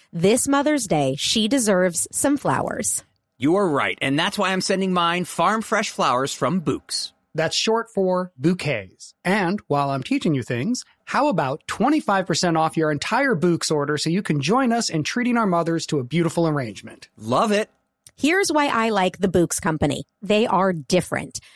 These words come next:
Speaker 1: Their flowers are cut fresh and sourced directly from the best flower farms, so they last way longer. They even have flowers grown on the side of a volcano.
Speaker 2: That's really cool. Bouqs has modern designs and unique flowers you can't find anywhere else.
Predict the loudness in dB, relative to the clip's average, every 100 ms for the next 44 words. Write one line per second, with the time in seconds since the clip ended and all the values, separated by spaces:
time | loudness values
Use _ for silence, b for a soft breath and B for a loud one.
0 | B 0 2 2 2 2 2 0 -2 -2
1 | -2 0 0 2 0 0 0 2 0 0
2 | 0 0 0 0 -2 0 2 0 2 0
3 | 0 -2 2 2 2 0 -2 -4 -8 -2
4 | 0 2 2 2 0 -2 -6 -8 -2 2
5 | 2 4 2 0 -2 -2 2 2 0 -6
6 | -10 b b 0 2 4 2 0 2 2
7 | 2 0 2 2 4 2 0 0 2 0
8 | 0 2 2 0 0 2 2 0 -6 -14
9 | _ _ _ _ -6 -4 -4 -4 0 0
10 | 0 0 0 0 2 0 2 -2 0 0
11 | 2 0 0 0 0 0 -2 0 0 0
12 | 0 0 0 0 0 -2 -4 -4 -2 -4
13 | -2 -2 0 0 -2 -4 -12 -16